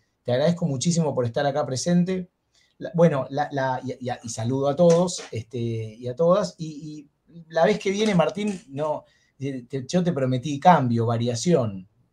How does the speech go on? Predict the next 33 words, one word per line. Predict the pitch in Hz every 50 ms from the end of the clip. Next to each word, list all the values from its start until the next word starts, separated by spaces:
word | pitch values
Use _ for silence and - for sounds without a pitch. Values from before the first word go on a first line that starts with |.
| _
eh, | - 123 131
sorprender. | 113 - 131 123 - 131 131 131 143 156 165 147 127 107 - _ _ _ _ _ _ _ _ _ _ _ _ _ _ _ _ -
Bueno, | 165 170 165 160
la | 165 170 202
vez | 240 233
que | - - 180
viene, | 175 175 190 202 226 240 233 175 - _ _ _ _ _ _ _ _ _ _ _ _ _ _ _ _ _ -
en | 131 131 127
noviembre, | 131 131 139 165 180 180 165 151 147 151 156 170 180 180 - - _ _ _ _ _ _ _
este, | - 113 117 117 127 120 117 117 113 117
vamos | 120 143 147 156 139 135
a | 135 127
tener | 135 151
un | 151 139
encuentro, | 131 127 123 147 160 156 156 139 156 143 135 127 120 113 107 92 - _ -
eh, | 113 110 110 107 107 104 101 98 95 95 95 _ _ _ _ _ _ _ _ _ _
con, | - - 123 120 117 117 117 113 110 110 107 104 101 - _ _ _ _ _ _ _ _ _ _ _ _
con | - - 131 127
Alejandro | 131 135 127 180 185 175 180 196 214
Weiner, | 226 220 190 165 147 139 131
que | 127 139
es | - -
un | 139 127
terapeuta, | 120 127 131 135 139 190 190 185 170 147 - 131
que | 120 117
es | 117 -
un | 120 113
psicólogo, | 117 123 120 - 170 165 151 139 127 123 117 123
que | 135
es | 123
un | 147 151
músico, | 165 175 170 170 - 180 175 175 180 170
porque | - 139 127 120 123 143 139 139 -